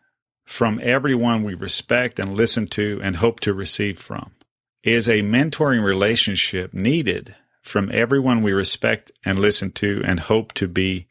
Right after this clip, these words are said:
impacted by? Here's a question put a different way. Do we expect to get personal and direct time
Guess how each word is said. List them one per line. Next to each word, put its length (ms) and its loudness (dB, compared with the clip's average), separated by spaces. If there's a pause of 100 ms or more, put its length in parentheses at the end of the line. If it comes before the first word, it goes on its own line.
(220)
impacted 640 -4
by? 320 -2 (1800)
Here's 360 0
a 320 2
question 420 0
put 140 -4
a 40 -4
different 360 -6
way. 100 0
Do 100 -4
we 200 4
expect 500 0
to 80 -4
get 380 -4
personal 480 0
and 100 -2
direct 380 -2
time 560 -4